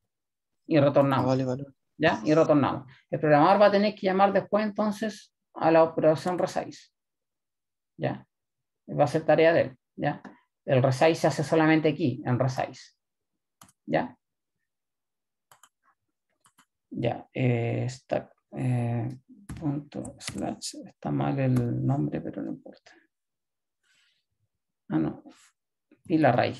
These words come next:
Speaker 1: ese es. Pila array, es decir, el, el pila en un arreglo. ¿Ya? Ya, eh, ¿qué tiene? Miren.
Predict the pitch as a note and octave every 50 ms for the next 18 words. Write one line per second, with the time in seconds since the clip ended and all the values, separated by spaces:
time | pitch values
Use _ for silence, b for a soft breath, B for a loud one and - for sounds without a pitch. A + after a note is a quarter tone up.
0 | - - - G3+ - - - D3 - - - - - - _ - - - - -
1 | - - _ _ _ _ _ _ _ _ _ _ _ _ _ _ _ _ _ _
2 | _ _ _ _ _ - - _ _ _ _ _ _ _ - _ _ - _ _
3 | _ - - - - - - - - - - - - - - _ _ - - -
4 | - _ _ _ _ _ _ _ _ _ - D#2 D#2 D#2 D#2 D2+ D2+ - - -
5 | _ - - - _ - _ - - - - - _ _ C3+ B2+ A#2+ A#2+ - -
6 | - - - - _ _ C4+ - C#3 B2+ - - C#3+ B2+ - C#3 C#3+ C3+ B2+ -
7 | - - C3 C3 C3 E3 D3+ D3+ D3+ D3 D3 D3 C#3+ C3 A2+ - - - - -
8 | _ _ _ _ _ _ _ _ _ _ _ - - - C3+ C3+ D3+ G3 - -
9 | _ _ _ _ _ _ _ _ _ _ _ _ _ _ _ _ _ b b b
10 | b b b b b b _ _ - - - - - - _ _ _ D3 B2+ B2
11 | B2+ B2+ C3 F3 E3+ - F#3 C#3+ A#2 G#2+ G#2+ A2 - - B2 B2 -